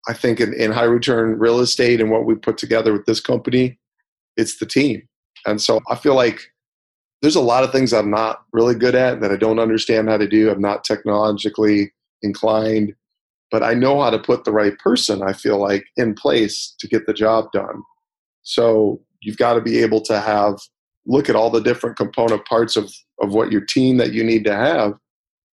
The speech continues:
and then empowering them and giving them the latitude to do what they do best.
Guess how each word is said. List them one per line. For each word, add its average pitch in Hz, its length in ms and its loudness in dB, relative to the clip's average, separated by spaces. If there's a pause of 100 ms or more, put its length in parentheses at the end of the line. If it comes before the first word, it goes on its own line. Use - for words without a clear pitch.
and 117 120 0
then 117 280 -2 (360)
empowering 120 760 0
them 107 440 0
and 107 160 -2
giving 127 360 2
them 107 440 0
the 110 60 -2
latitude 117 520 2
to 104 120 -18
do 110 120 4
what 104 180 0
they 123 120 4
do 123 220 0
best. 104 480 -2